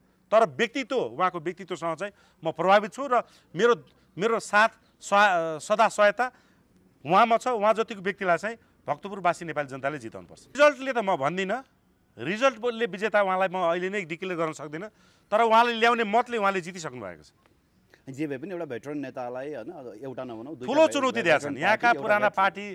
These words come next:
Speaker 2: अहँ।
Speaker 1: तिनटा, काङ्ग्रेस, एमाले र यो यहाँको
Speaker 2: नेमकी
Speaker 1: मजदुर किसान
Speaker 2: पार्टी।
Speaker 1: पार्टीलाई धेरै ठुलो चुनौतीको रूपमा चाहिँ साजन विश्वकर्माले आफूलाई उभाउनु भएको छ। त्यो हाम्रो फिल्ड रिपोर्टले मजाले पा-, पाइएको छ। यो, यसको त म नेपालको विज्ञ नै भइसकेँ भन्दा पनि हुन्छ नि, होइन? भनौँ न।
Speaker 2: जस, जस उहाँको चान्स, अ,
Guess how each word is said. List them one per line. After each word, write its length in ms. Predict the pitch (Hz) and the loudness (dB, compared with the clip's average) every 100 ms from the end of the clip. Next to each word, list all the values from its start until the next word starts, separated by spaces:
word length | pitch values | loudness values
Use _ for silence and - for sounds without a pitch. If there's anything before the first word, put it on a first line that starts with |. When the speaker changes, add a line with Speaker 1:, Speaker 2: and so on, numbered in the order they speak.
| - | -16
Speaker 2:
अहँ। 180 | 104 139 | -20 -10
Speaker 1:
तिनटा, 380 | 214 202 156 107 _ _ _ _ | -10 -2 -2 -2 _ _ _ _
काङ्ग्रेस, 360 | 175 190 220 - | -8 -6 -8 -8
एमाले 300 | 190 190 196 | -2 -2 0
र 60 | 196 | -2
यो 280 | 185 185 | -2 -4
यहाँको 320 | 170 170 175 170 | -2 -4 -4 -8
Speaker 2:
नेमकी 120 | 151 | -8
Speaker 1:
मजदुर 200 | 175 190 | -8 -8
किसान 260 | 170 170 | -8 -8
Speaker 2:
पार्टी। 240 | 165 160 147 | -2 -4 -2
Speaker 1:
पार्टीलाई 140 | 196 214 _ _ - | -4 -6 _ _ -4
धेरै 180 | 214 | -4
ठुलो 200 | 233 240 | -4 -8
चुनौतीको 420 | 233 220 214 190 185 | -8 -8 -10 -10 -10
रूपमा 220 | 165 180 | -8 -8
चाहिँ 180 | 202 190 _ _ | -8 -12 _ _
साजन 340 | - 185 196 180 | -2 0 0 -6
विश्वकर्माले 540 | 175 175 165 160 170 | -10 -8 -6 -4 -2
आफूलाई 240 | 139 143 | -2 -4
उभाउनु 240 | 135 135 135 | -6 -8 -4
भएको 240 | 117 113 | -4 -4
छ। 80 | 135 | -12
त्यो 440 | 185 _ _ 208 | -14 _ _ 0
हाम्रो 240 | 180 165 180 | 0 2 -4
फिल्ड 200 | 185 196 | -8 -10
रिपोर्टले 760 | 202 269 _ _ _ _ 156 | -6 -8 _ _ _ _ -6
मजाले 320 | 160 156 165 151 | -4 0 0 2
पा-, 160 | 135 | -4
पाइएको 360 | - 139 143 143 | -2 -4 -4 -8
छ। 80 | 196 | -12
यो, 60 | |
यसको 420 | 196 220 226 - | -10 -8 -8 -8
त 80 | 220 | -8
म 240 | 208 214 196 _ _ | -2 0 -2 _ _
नेपालको 380 | 185 214 208 196 | -4 4 4 2
विज्ञ 320 | 156 226 240 | -6 0 2
नै 80 | 269 | 4
भइसकेँ 300 | 214 160 170 | 2 2 2
भन्दा 220 | 147 143 | 0 -2
पनि 100 | 170 | -4
हुन्छ 140 | 131 117 | -4 -6
नि, 140 | 139 - 165 _ - | -8 -12 -20 _ -2
होइन? 160 | 175 196 | 0 0
भनौँ 180 | 165 | -4
न। 100 | 143 | -4
Speaker 2:
जस, 160 | 160 _ _ 127 | -8 _ _ -14
जस 180 | 170 135 | -14 -10
उहाँको 260 | 139 147 | -8 -8
चान्स, 420 | - 143 143 - | -10 -12 -12 -14
अ, 340 | 120 104 104 | -14 -14 -14